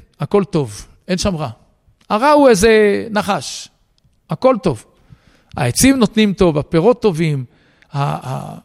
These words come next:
האדם הוא טוב, הכל רק טוב. ואז חטא עץ הדעת, טוב ורע. העולם מתערבב,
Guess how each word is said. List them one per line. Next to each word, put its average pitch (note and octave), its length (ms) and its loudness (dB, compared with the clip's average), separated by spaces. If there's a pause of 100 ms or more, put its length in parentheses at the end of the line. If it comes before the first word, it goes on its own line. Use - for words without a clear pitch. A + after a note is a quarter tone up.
(160)
האדם C#3+ 440 2
הוא C#4 100 0
טוב, A3 320 4
הכל C#4+ 380 2
רק B3+ 160 -6
טוב. - 220 -14 (1120)
ואז G#3 540 0 (600)
חטא A3+ 340 -2
עץ A3 240 0
הדעת, G3 480 0 (200)
טוב A3 220 4
ורע. C#3+ 240 0 (960)
העולם G#3 340 2
מתערבב, A3+ 680 0